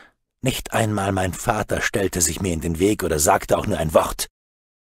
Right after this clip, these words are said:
In Erinnerung an den unmenschlichen Schmerz legte Wishes sich die Hand um die Taille.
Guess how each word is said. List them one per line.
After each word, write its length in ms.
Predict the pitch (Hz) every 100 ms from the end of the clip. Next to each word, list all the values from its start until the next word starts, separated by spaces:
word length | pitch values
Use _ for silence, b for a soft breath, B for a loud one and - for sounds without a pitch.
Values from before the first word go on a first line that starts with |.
| _ -
In 120 | 95
Erinnerung 540 | 92 127 123 82 92
an 160 | - 78
den 140 | 85
unmenschlichen 640 | 101 110 101 - 90 80 90
Schmerz 540 | - 92 110 - -
legte 400 | 98 110 - 104
Wishes 320 | 107 - 113
sich 160 | - 92
die 140 | 101
Hand 280 | 85 107 98
um 140 | 92 90
die 100 | 95
Taille. 460 | - 80 78 -